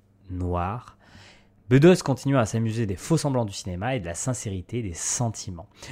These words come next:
Car oui, le film est ouvertement noir, c'est assumé, avec plusieurs intrigues sordides qui s'entremêlent et qui se terminent sur une fin douce amère. Mais il assume aussi, euh, parfaitement un ton léger, presque un manque d'enjeu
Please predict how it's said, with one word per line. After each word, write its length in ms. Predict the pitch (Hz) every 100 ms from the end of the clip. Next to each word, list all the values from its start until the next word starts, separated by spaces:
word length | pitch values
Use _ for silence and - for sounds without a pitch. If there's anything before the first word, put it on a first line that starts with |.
| 104
Car 180 | 156 147
oui, 100 | 196
le 120 | 147
film 340 | - 190 196 - _ _ _
est 300 | - 147 - - _ _ _
ouvertement 840 | 208 214 151 156 147 - 117 117 139
noir, 540 | 101 104 107 101 92 -
c'est 300 | - 123 127 -
assumé, 540 | 139 135 - 131 110 -
avec 260 | 113 110 -
plusieurs 320 | 143 139 127
intrigues 300 | 110 - 95
sordides 520 | - - 101 - 147 -
qui 100 | 110
s'entremêlent 500 | 131 - 98 131 147 - - -
et 60 |
qui 140 | 117 156
se 100 | -
terminent 400 | 135 104 123 139
sur 220 | - 92
une 140 | 92
fin 260 | 98 120 123
douce 440 | 98 92 117 -
amère. 420 | 104 92 - - - - - -
Mais 100 | 143
il 120 | 156 185
assume 380 | 180 - 220
aussi, 280 | 165 - 190
euh, 240 | 160 110 95
parfaitement 800 | - 156 - 135 139 160 165 -
un 100 | 98
ton 280 | - 143 151 _ -
léger, 580 | 101 127 139 120 113 123 - -
presque 400 | - 175 - -
un 140 | 120
manque 500 | 107 113 160 196 -
d'enjeu 480 | 123 131 135 113 143